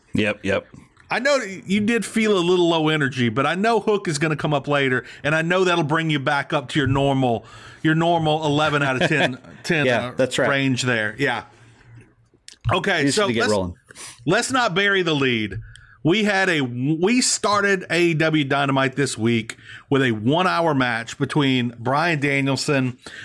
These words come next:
Speaker 2: and Adam Page, and it has been the talk, it has been the controversy of, uh, of pro wrestling Twitter, pro wrestling everything, and the Fight Game Media Group.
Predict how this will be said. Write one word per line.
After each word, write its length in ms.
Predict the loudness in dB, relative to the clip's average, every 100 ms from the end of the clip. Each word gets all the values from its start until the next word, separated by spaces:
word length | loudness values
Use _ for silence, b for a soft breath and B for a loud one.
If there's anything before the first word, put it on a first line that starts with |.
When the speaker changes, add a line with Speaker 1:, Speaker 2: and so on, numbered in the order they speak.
| B
Speaker 2:
and 140 | -6 -4
Adam 280 | -4 -4 -4
Page, 380 | 0 2 2 2
and 80 | 2
it 120 | 2
has 120 | 0
been 200 | 0 0
the 40 |
talk, 380 | -2 0 0 2
it 40 | 0
has 120 | 2
been 240 | 0 -2 B B B
the 160 | -2
controversy 1120 | 0 0 0 0 0 2 2 2 2 2 0 -4 B B B
of, 360 | -2 -2 0 0
uh, 340 | 2 2 0 B B B
of 120 | -4
pro 260 | -2 0 2
wrestling 460 | 2 2 -2 -2 -2
Twitter, 400 | 0 0 2 0
pro 240 | 0 0
wrestling 420 | 2 0 -2 0
everything, 640 | 0 0 -2 0 0 0 -2 B B B
and 200 | -4 -2
the 60 | -2
Fight 300 | 0 -2 0
Game 220 | -2 0
Media 280 | 2 0 0
Group. 460 | 0 2 2 -2